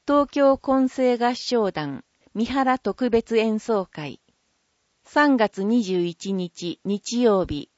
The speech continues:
十五時から。全席指定、入場券販売中。予定曲、高田三郎、合唱組曲、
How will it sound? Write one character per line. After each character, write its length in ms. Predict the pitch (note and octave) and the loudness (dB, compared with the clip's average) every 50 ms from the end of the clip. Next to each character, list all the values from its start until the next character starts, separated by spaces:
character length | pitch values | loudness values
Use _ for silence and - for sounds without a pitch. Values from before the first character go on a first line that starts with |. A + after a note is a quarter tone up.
| _ _ _ | _ _ _
十 300 | - - B3+ C4 C4 B3 | -4 -2 0 2 2 4
五 140 | G#3 A#3 A3+ | 4 4 2
時 160 | E3+ E3 E3+ | 2 -2 -12
か 160 | - - C#3 | -10 -8 -6
ら。 180 | C3+ C#3 B2+ - _ _ _ _ _ _ _ _ _ _ _ _ _ _ _ - | -6 -6 -8 -10 _ _ _ _ _ _ _ _ _ _ _ _ _ _ _ -10
全 300 | G#3+ - C#4 D4 C#4 C4 | -2 2 4 4 4 2
席 320 | - - G3+ F#3 - E3+ E3 | 2 -2 -6 -6 -6 -8 -8
指 200 | D#3 - - - | -8 -10 -10 -6
定、 360 | - F3+ F3 E3 D#3 - - _ _ _ _ - | -2 0 0 0 0 -2 -6 _ _ _ _ -2
入 260 | A3 B3 C#4 C#4+ C#4+ A#3+ | 2 4 4 4 4 4
場 240 | C4 C#4 C4 B3 | 4 4 4 4
券 300 | - - F#3+ E3 D3+ D#3+ | 2 0 -4 -4 -4 -4
販 300 | E3 - G3 G3 G3+ F#3+ | -6 -4 -4 -2 -2 -2
売 260 | E3+ F#3 F3 F3 E3 - | 0 0 0 0 0 -4
中。 420 | _ - - E3 D3+ C#3+ - - _ _ _ _ _ _ _ _ _ _ _ _ _ _ _ _ _ _ _ _ | _ -8 -4 -2 -2 -2 -4 -8 _ _ _ _ _ _ _ _ _ _ _ _ _ _ _ _ _ _ _ _
予 160 | - A#3 B3 B3+ | 0 2 2 2
定 260 | - C#4+ C#4 C4 A#3+ | 2 2 2 2 0
曲、 480 | - F#3+ F3 D#3 - F3+ E3+ D3 - _ _ _ _ _ _ _ _ _ _ _ - | 0 -2 -4 -4 -2 -4 -4 -4 -6 _ _ _ _ _ _ _ _ _ _ _ -6
高 280 | - A#3+ A#3+ - C#4+ C#4 | -6 -4 0 0 0 0
田 160 | - C4 C4+ | 0 -2 -2
三 220 | - - B3 A#3 G#3 A3 G#3+ | -2 -2 -2 0 0 0 0
郎、 340 | G3 G3 F#3+ F3+ E3 - _ _ _ _ _ _ _ _ | 0 0 0 0 -2 -4 _ _ _ _ _ _ _ _
合 160 | - A#3 B3 | -2 0 0
唱 360 | - - - - D4 C#4 C#4 | -2 -4 -4 0 2 2 2
組 280 | - - C4 B3+ B3 A#3+ | 0 0 0 0 0 0
曲、 460 | - A3 F#3+ - - E3 D3+ D3 - | -2 -4 -6 -6 -4 -4 -4 -4 -6